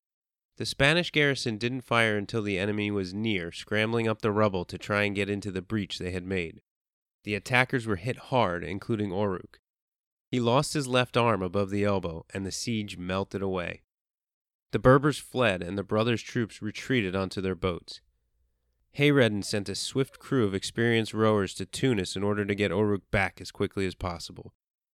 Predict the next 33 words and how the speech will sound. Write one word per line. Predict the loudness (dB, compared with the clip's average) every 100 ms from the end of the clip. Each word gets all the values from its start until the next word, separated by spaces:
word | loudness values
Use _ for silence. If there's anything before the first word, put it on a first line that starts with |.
| _ _ _ _ _ _ _ _ _ _ _ 4
The | 6
other | 8 8
eleven | 8 6 4 2
boats | 6 6 4
of | 0 -4
the |
fleet | -6 -2 -4 -4
took | -8 -8 -6
their | -6 -4
time | -4 -2 -2
in | -2
returning | -4 -4 -2 -2 -2 -8 _ _ _ _ -10
and | 0
picked | 2 2 2
off | 0 2
a | 0
wealthy, | 4 2 2 -2 -2
jewel-laden | -2 0 2 4 4 2 0 0
Genoese | 2 2 2 0 0
galley | 2 4 4 2
on | 0
their | 0 2
way | 2
home, | 2 2 0 -4 -8
making | 0 2 2 0
up | -2 -2
for | -6
some | -6 0 2 2
of | 0
the | -2
disaster | -2 0 0 0 -2 -2
at | -2
Bougie. | 0 0 -2 -8